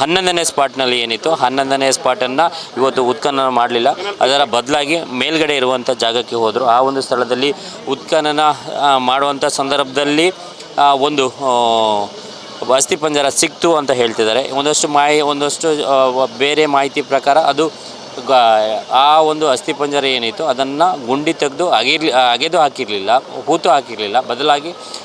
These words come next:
ಆ ಒಂದು ಎತ್ತರದ ಪ್ರದೇಶಕ್ಕೆ ಏನು ಅಂದರು, ಆ ಒಂದು, ಆ ಒಂದು ಎತ್ತರಕ್ಕೆ ಹೋದಂಥ ಪ್ರದೇಶದಲ್ಲೇ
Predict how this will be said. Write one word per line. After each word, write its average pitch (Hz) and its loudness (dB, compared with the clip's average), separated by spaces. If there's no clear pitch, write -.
ಆ 139 8
ಒಂದು 131 -2
ಎತ್ತರದ 170 0
ಪ್ರದೇಶಕ್ಕೆ 135 -2
ಏನು 113 0
ಅಂದರು, 110 -2
ಆ 127 4
ಒಂದು, 143 0
ಆ 127 6
ಒಂದು 143 2
ಎತ್ತರಕ್ಕೆ 135 0
ಹೋದಂಥ 131 0
ಪ್ರದೇಶದಲ್ಲೇ 139 0